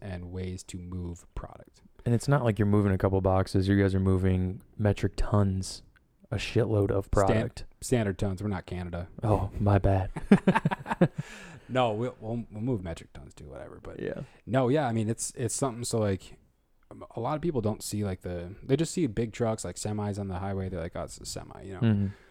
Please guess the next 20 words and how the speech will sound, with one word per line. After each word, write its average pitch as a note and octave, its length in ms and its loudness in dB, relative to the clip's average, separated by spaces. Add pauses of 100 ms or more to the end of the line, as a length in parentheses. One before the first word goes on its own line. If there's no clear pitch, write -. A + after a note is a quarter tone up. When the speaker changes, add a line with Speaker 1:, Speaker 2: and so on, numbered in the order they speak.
(760)
Speaker 1:
There C3+ 300 -2
is B2+ 240 2
a G2 100 -4
specific A#2+ 560 -2
semi G2 480 -2 (680)
called A2+ 160 -2
a F2+ 60 -6
hopper, C3 500 -2 (600)
or G#2 160 -2
they F#2+ 100 -2
have, G2 160 -6
like, G2 220 -16
they, F2+ 200 -14
they G#2 80 -10
have F#2 120 -8
these F2+ 120 -10
hoppers. F#2+ 400 -6 (380)
Speaker 2:
Mm-hmm. G#2+ 220 4
Speaker 1:
And A#2+ 60 4
again, A2 240 2